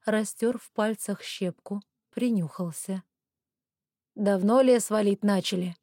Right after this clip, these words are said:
«Да с месяц уж, почитай», мрачно откликнулся на его вопрос староста. «Второй ряд снизу», прикинул Цербер.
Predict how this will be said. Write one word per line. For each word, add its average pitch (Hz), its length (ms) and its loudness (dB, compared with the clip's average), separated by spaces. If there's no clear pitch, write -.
«Да 220 300 -2
с - 140 -8
месяц 190 580 0
уж, 175 180 -6
почитай», 185 720 -4
мрачно 208 520 0
откликнулся 196 640 -4
на 190 120 0
его 185 200 -2
вопрос 196 380 -4
староста. 175 640 -6
«Второй 208 560 2
ряд 208 320 2
снизу», 196 800 0
прикинул 190 500 -2
Цербер. 180 520 -4